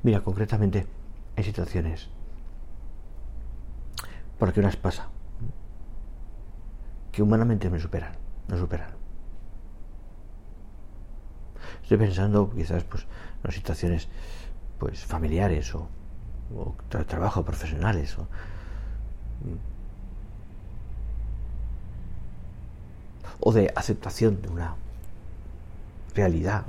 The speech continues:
¿no? Que, que nos agobian.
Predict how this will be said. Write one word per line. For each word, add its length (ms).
¿no? 160
Que, 380
que 100
nos 140
agobian. 380